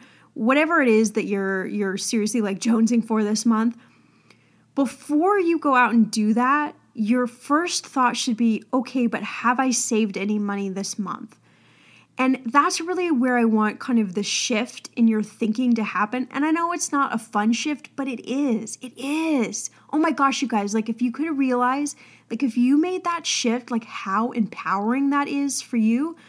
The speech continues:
Because what you're basically saying is, "I'm putting myself first. I'm gonna be the C E O of me, and I'm gonna pay me first. Before I go out and I pay, you know, Fossil for that amazing watch and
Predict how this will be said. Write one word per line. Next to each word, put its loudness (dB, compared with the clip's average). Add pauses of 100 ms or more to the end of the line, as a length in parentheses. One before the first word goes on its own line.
(400)
Because 2
what 2
you're 2
basically 0
saying 0
is, -2
"I'm 2
putting 0
myself 0
first. -8 (500)
I'm 4
gonna 2
be 6
the 4
C 0
E 2
O 0
of -2
me, -2 (340)
and 0
I'm 4
gonna 2
pay 0
me 6
first. -4 (300)
Before 2
I 6
go 8
out 8
and -2
I 2
pay, 0 (720)
you 4
know, 4
Fossil 0
for 0
that 4
amazing -2
watch 4
and 0